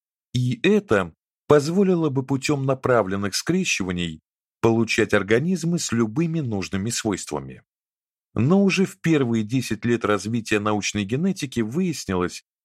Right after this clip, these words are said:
что простая зависимость "один ген, один признак" выполняется лишь в небольшом числе случаев.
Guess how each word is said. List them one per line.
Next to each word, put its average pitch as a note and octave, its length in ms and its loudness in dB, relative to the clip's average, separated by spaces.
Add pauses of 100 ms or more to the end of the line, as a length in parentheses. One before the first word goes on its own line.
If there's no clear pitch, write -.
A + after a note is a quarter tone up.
(120)
что C3+ 300 2
простая A#2 560 2
зависимость G2+ 800 -2 (120)
"один G#2 460 0
ген, F#2 460 -2
один G2+ 320 0
признак" G#2+ 600 -2 (460)
выполняется E3+ 960 2
лишь D#3 260 -4
в A#2+ 140 -4
небольшом A#2 640 -2
числе F#2+ 400 -6
случаев. - 680 -8